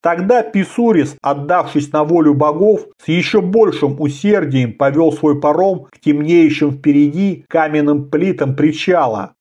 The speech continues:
полностью игнорируя и мрачного спутника, и чудовищный эскорт.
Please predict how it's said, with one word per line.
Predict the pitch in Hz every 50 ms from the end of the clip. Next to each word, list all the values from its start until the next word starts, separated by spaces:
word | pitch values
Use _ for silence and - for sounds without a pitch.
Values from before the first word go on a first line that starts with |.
| _ _
полностью | - 180 180 170 165 147 147 139 139 139 139 135 -
игнорируя | 151 147 139 135 147 147 147 165 196 202 180 151 135 120 113 101 98 - _
и | - 147
мрачного | 151 147 151 156 160 156 147 - - 156 147 151 147
спутника, | 143 - - - 202 214 202 208 - 131 117 - - 113 - - _ _ -
и | 139 131
чудовищный | 135 - 156 147 147 156 151 143 139 131 - - 147 143 - -
эскорт. | 156 139 - - - - 165 151 123 - - -